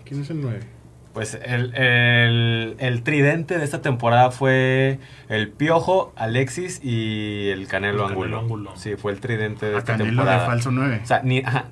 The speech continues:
Speaker 2: no, era, era Alexis.
Speaker 3: Es que Alexis también en la última
Speaker 2: Lo
Speaker 3: parte de
Speaker 2: metían
Speaker 3: la
Speaker 2: en el
Speaker 3: temporada
Speaker 2: centro.
Speaker 3: entró por la, por la izquierda, siempre en, recortaba hacia
Speaker 2: Entonces, pues ni Ángel Saldívar ni J J se hacían un puesto titular, güey.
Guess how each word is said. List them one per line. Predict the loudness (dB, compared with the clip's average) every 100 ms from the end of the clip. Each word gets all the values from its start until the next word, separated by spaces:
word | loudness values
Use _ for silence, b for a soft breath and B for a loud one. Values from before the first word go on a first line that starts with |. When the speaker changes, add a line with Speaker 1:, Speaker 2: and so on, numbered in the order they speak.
| -6
Speaker 2:
no, | 0 4 4 4
era, | 6 6 8 8 6 4
era | 2
Alexis. | 2 -2 -6 -8
Speaker 3:
Es | -8 -4
que |
Alexis | -4 -4 0
también | 0 2 -2 -8 -18 -6
en | 0 2
la |
última | 2 4 6
Speaker 2:
Lo |
Speaker 3:
parte | 6 6
de | 6
Speaker 2:
metían |
Speaker 3:
la |
Speaker 2:
en | 6
el | 6
Speaker 3:
temporada | 6 4
Speaker 2:
centro. | 4
Speaker 3:
entró | 4
por | 4 2
la, | 2 0 -2
por | -2
la |
izquierda, | 0 2 2 2
siempre | 0 -2 -4
en, | -6 -8 -6
recortaba | -6 -8 -8 -4 0
hacia | 0
Speaker 2:
Entonces, | 2 0 2 4 4 2 -4
pues | -2 0
ni | 2 4
Ángel | 4 2 0 2
Saldívar | 4 6 6 4
ni | 2
J | 0 -2
J | 0 0 0
se | -2
hacían | 0 0
un | 0 -2
puesto | -4 -4 -6
titular, | -8 -2 2 2
güey. | 0